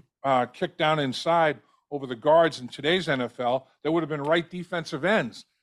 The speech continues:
back in the N F L in the sixties and seventies. So it, it's changed so much. Um, but,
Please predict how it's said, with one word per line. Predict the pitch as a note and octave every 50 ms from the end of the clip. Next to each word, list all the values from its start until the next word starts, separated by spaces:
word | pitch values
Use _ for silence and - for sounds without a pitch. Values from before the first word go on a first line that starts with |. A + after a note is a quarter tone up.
| _ -
back | - C#3+ C#3+ -
in | D3+ C3
the | B2+ C3 C3
N | B2+
F | B2+ A#2+ - C#3
L | C3+ C3 B2+
in | B2 A#2+
the | A#2+ A2+ G#2+ G2 _ _ _ _ _
sixties | - - - C3 - - C#3+ B2 A2+
and | A#2+ A2+
seventies. | - - C3 B2 A2+ A2+ A2 A2 A2 -
So | - C#3 B2+ A#2+ A#2
it, | C3 -
it's | - C3+ - - -
changed | - - - - E3+ F#3 F3+ E3 -
so | - - D3 B2
much. | A#2+ A#2+ D3 F3 E3 C3 G#2+ - - - _ _ _ _ _ _ _ _ _ _ _ - C3
Um, | B2+ A#2+ A#2 A#2 A2 G#2 G#2 _ _
but, | - C#3 B2+ - _